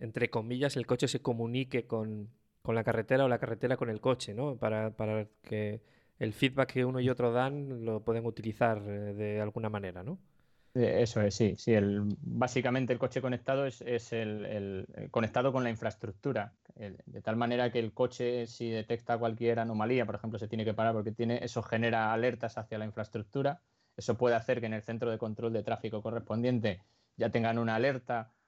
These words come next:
Speaker 2: con la que, con la que pueden trabajar, pues señalizar paneles, señalizar información para otros y, y, y también al revés, ¿no? El, el coche se puede beneficiar de que esa información le llega en tiempo real desde el propio centro de control de tráfico. No tiene que esperar a que llegue a la altura de un panel para enterarse que,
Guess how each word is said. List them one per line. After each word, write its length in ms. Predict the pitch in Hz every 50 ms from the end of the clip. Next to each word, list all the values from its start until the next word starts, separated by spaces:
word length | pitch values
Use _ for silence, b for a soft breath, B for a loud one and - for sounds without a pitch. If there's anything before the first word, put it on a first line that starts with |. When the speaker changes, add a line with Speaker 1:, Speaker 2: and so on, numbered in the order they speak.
| _ _ _
Speaker 2:
con 280 | - 110 110 104 101
la 160 | 98 101 101
que, 500 | 101 - 107 101 101 98 98 95 - - - - - - -
con 140 | - 101 98
la 140 | 98 98
que 520 | - 104 95 95 92 92 98 98 104 - - - - - - - - - - - 104 -
pueden 220 | - 110 113 117 113
trabajar, 480 | 110 110 107 107 - - 135 147 151
pues 120 | - 120 -
señalizar 480 | - 104 98 98 95 98 107 110 110
paneles, 640 | - 110 113 131 147 151 147 147 147 147 147 147 -
señalizar 560 | - 113 110 101 101 101 95 - 110 107 104
información 760 | 104 101 - 104 101 107 107 - - 139 143 147 147 147 143 b b b b b b b b
para 160 | - 104 101
otros 320 | 107 110 123 131 131 - - -
y, 160 | 117 107 110
y, 340 | - 120 107 104 104 95 -
y 80 | 117 107
también 260 | - 104 113 117 120
al 120 | 117 110
revés, 400 | 107 110 120 160 139 - - -
¿no? 120 | 107 113 107
El, 120 | - -
el 160 | - - 101
coche 300 | - 113 110 - - 113
se 120 | - 123 113
puede 220 | - 117 117 117
beneficiar 720 | 117 117 117 113 - 120 113 - 123 123 123 127 131 - b b b b b b b b -
de 120 | 107 107
que 80 | - 120
esa 140 | - - 123
información 500 | 117 110 123 120 120 117 117 131 131 135
le 120 | 131 113
llega 200 | 113 123 120 120
en 80 | 110 107
tiempo 260 | - 131 120 123 120
real 280 | 120 117 113 117 127
desde 180 | 135 127 113 113
el 60 | 107
propio 260 | - 117 117 - 123
centro 300 | 117 117 117 113 117 113
de 80 | 110 101
control 280 | 110 107 101 110 107 101
de 120 | 101 95
tráfico. 300 | 135 147 - - 98 101
No 100 | 104 104
tiene 160 | 117 113 110
que 80 | - 117
esperar 400 | 110 - - 113 113 120 120 120
a 80 | 113
que 100 | 110 107
llegue 220 | 110 117 120 113 120
a 40 | 117
la 60 | 113
altura 300 | 110 107 110 117 113 110
de 80 | 117
un 80 | 113 110
panel 240 | 117 113 123 127 131
para 160 | 131 117 104
enterarse 480 | 104 104 107 107 110 110 - 123 117 110
que, 220 | 107 104 95